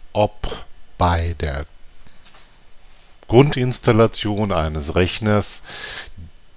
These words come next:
dieser nur mit der notwendigsten Software ausgestattet werden soll, um ihn schlank zu halten,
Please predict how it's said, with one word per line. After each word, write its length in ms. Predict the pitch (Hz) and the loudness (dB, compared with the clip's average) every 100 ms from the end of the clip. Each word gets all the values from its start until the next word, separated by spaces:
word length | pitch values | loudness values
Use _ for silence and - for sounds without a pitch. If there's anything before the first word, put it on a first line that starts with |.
| - - - | -20 -18 -8
dieser 380 | 98 101 107 104 | -4 4 6 6
nur 340 | 101 107 113 | 6 4 4
mit 240 | 104 95 - | 4 0 0
der 100 | 85 | 0
notwendigsten 1000 | 80 78 85 98 127 131 - - - 120 | 0 -4 0 0 2 0 -2 -10 -6 0
Software 720 | 117 113 - - 113 110 107 | 0 0 -6 0 2 2 2
ausgestattet 1200 | 101 107 - - - - - - 107 101 113 - | 0 0 -4 -8 -8 -8 -8 0 2 2 -2 -4
werden 420 | 95 98 98 101 | 0 0 0 -2
soll, 320 | 92 90 92 95 | -4 -2 -2 -4
um 220 | - 76 | -6 -8
ihn 160 | 78 78 | -8 -8
schlank 400 | - 87 101 - | -2 -2 -2 -6
zu 180 | 120 95 | -4 2
halten, 580 | 101 107 107 107 107 | 4 4 2 -2 -4